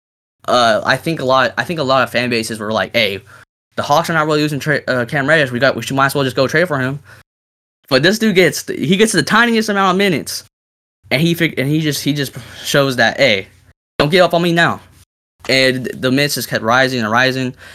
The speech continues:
And don't get me wrong, I'm not seeing Cam Reddish how Nate McMillan sees him, saying that he's Paul George, but,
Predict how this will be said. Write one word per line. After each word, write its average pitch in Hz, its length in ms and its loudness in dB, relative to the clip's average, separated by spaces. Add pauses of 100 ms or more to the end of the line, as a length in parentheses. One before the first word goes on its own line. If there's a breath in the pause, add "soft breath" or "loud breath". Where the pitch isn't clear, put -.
(180 loud breath)
And 135 120 2
don't 180 160 6
get 175 100 0
me 170 60 0
wrong, 165 180 2
I'm 147 80 0
not 180 160 2
seeing 175 400 0 (280)
Cam 165 220 0
Reddish 160 220 4
how 135 160 2
Nate 139 180 2
McMillan 135 800 -2
sees 151 220 -4
him, 147 140 -2
saying 135 260 -2
that 110 100 -2
he's 131 220 -6 (100)
Paul 143 220 4
George, 156 400 0
but, 117 260 0